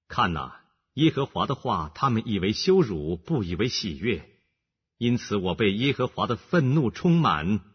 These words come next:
难以含忍。我要倾在街中的孩童和聚会的少年人身上，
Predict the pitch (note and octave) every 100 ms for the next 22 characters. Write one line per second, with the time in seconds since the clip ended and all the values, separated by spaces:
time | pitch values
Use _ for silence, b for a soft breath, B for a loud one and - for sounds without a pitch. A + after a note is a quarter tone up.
0 | - G#2 G#2+ C3 C#3+ G2 D2+ - F2+ G2+
1 | F#2 B1+ - _ _ _ _ _ _ _
2 | _ _ _ _ _ _ _ - F#2+ G2
3 | F2 - C3 C3 A2 D#2+ - C3+ C3+ D3
4 | F#2+ - E2+ B2+ - F#2 G2+ F#2 F2+ F3+
5 | C3+ C3 F#2 - E3+ A2 E2 G#2+ E2+ F2+
6 | A#2 A2 G2+ D2